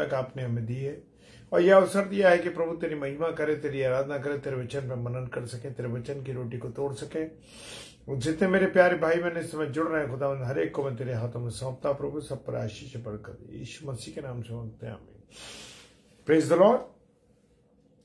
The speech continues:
परमेश्वर ने,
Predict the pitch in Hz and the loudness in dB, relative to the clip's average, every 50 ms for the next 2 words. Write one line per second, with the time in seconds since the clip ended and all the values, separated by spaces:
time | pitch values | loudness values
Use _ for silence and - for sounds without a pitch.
0 | - - _ _ - - - - - - - - - - - _ _ - - 185 | -20 -20 _ _ -20 -20 -20 -20 -20 -20 -20 -20 -20 -20 -20 _ _ 2 6 8
1 | 180 180 175 160 160 170 185 214 220 214 - - 240 277 277 269 269 262 233 208 | 8 8 8 4 4 6 6 6 6 6 4 8 10 10 10 10 8 2 -2 0
2 | 185 175 185 185 185 190 202 | 0 0 -2 -2 -4 -4 -6